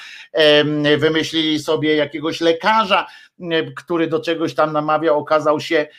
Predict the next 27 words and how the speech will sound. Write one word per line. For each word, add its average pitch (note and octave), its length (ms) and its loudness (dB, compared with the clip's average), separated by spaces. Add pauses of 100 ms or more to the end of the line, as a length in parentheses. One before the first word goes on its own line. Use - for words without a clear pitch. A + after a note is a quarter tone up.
(300)
e, C#3+ 80 0
profesora, E3+ 600 4
znaczy, D#3+ 280 -6
który D#3+ 180 -6
okazał D#3 320 -6
się D3 120 -12
zwykłym E3 420 -6
jakimś D3 340 -6
tam C#3+ 140 -4
lekmedem, D3+ 580 0 (320)
e, D3 560 4
który, C#3 640 0
e, C3+ 160 -2
który C#3 300 -2
nie E3+ 160 -2
miał D#3 180 2
tam D3 140 0
kompetencji C#3 720 -4
bycia C3+ 260 -4
dyrektorem, C3+ 580 -2
a A2+ 200 0
jednak A2+ 420 -4
telewizja A#2 500 -4
z B2 40 -10
niego C#3 220 -6
zrobiła, F#3+ 500 0 (320)
e, G3 540 2